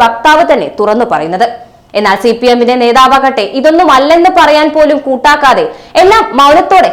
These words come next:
കേട്ടിരിക്കുകയാണ്. വെറുതെയല്ല ആളുകൾ പറയുന്നത് ചുവപ്പ് നരച്ചാൽ കാവിയാകുമെന്നത്. അത്തരത്തിലാണല്ലോ അവരുടെ ബന്ധങ്ങൾ. എല്ലാം രഹസ്യമാക്കി വെക്കാനാണ് ഇവർ ശ്രമിക്കുന്നത്. എന്നാൽ ഇത്തരത്തിൽ എന്തും വിളിച്ചു പറയുന്നവർ പാർട്ടിയിൽ ഉണ്ടായാൽ രഹസ്യങ്ങൾ പരസ്യമാവുക തന്നെ ചെയ്യും.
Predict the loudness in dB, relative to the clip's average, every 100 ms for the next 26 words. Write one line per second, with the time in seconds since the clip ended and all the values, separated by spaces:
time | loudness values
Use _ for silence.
0 | -2 -2 0 -4 -6 -6 -4 -4 -6 -14
1 | -20 _ -2 2 2 2 2 2 0 0
2 | 2 2 0 2 2 2 -2 -6 -8 -2
3 | 0 2 2 2 2 0 -2 0 2 2
4 | 2 0 -2 -6 -4 -4 -6 -10 -14 -4
5 | -4 0 0 2 2 2 2 0 0 0
6 | 0 0 -2 -4 -2 -4 -6 -16 -20 _
7 | -2 0 0 0 0 0 2 2 0 0
8 | 0 0 0 0 0 -2 -2 -4 -4 -8
9 | -6 -4 -4 -4 -10 -10 0 2 2 0
10 | -4 -2 -2 -2 0 2 2 0 0 -2
11 | -4 0 2 2 2 0 0 0 0 0
12 | -2 0 2 2 2 -2 0 0 2 0
13 | 0 0 2 0 0 0 2 2 2 -2
14 | -4 -6 -2 -2